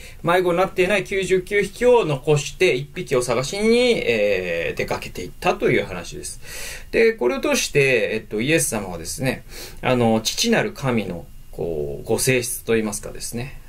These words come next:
まあ、性格、父なる神ってこういう方だよってことを、えー、教えてるんだっていうふうに言われています。えー、次に、二つ目の例えは何かというと、銀貨の例えって言われまして、これはですね、十枚の銀貨を持っている女性が、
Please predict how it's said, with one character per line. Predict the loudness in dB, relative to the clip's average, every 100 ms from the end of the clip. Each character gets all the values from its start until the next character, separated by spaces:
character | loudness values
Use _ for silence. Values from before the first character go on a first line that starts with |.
| -12
ま |
あ、 | -4
性 | 0 2 0
格、 | -4 -4 -6 -4
父 | -4 2
な | 2
る |
神 | 2 0
っ |
て | 0
こ | 0
う | 0
い |
う |
方 | 2 2
だ | 4
よ | 4 2
っ |
て | 2
こ | -4
と | 2 2
を、 | 2 -2 -8
え | -2 0
ー、 | 0
教 | -2
え | -2
て | -4
る | -2
ん |
だ | -2
っ | -2
て | -6
い |
う |
ふ | -6
う | -10
に | -12 -12
言 | -10
わ |
れ | -10
て | -12
い |
ま | -14
す。 | -14 -10 -8 -8 -8 2
え | 2
ー、 |
次 | 2 0 2
に、 | 2 2
二 | -2 0 0
つ | 0
目 | 0
の | 0
例 | -2 0 0
え |
は | 0
何 | -2
か | -6
と | -10
い | -12
う |
と、 | -6
銀 | -4 2 2
貨 | 2
の | -4 -8
例 | -10 -10
え |
っ | -10
て | -10
言 |
わ | -10
れ | -8
ま | -10
し | -8
て、 | -6 -6 -6
こ | 0
れ | 2
は |
で | 0
す | -4
ね、 | -8
十 | -2 0 2
枚 | 0 -4
の | -8
銀 | 0 0 0
貨 | -2
を |
持 | 0 0
っ |
て | 0
い | -6
る |
女 | -4 -6
性 | 0 2
が、 | 4 2